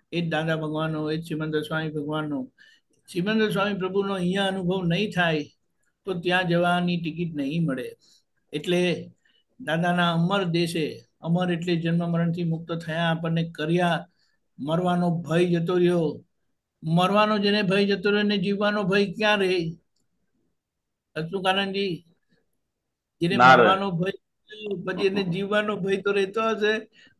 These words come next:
Speaker 1: બહુ સરસ. મોહ નિંદ્રાની
Speaker 2: હમ.
Speaker 1: આંખો ચોડીને.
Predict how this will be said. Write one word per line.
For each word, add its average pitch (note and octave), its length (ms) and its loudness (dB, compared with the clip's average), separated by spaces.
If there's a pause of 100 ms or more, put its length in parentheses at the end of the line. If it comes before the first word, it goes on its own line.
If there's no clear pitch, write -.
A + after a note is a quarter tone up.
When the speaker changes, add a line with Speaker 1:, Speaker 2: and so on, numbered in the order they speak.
(800)
Speaker 1:
બહુ G3 120 -2
સરસ. F#3 440 0 (280)
મોહ F#3+ 260 4
નિંદ્રાની G#3+ 480 4
Speaker 2:
હમ. G3+ 100 4
Speaker 1:
આંખો G3+ 220 0
ચોડીને. G3 520 0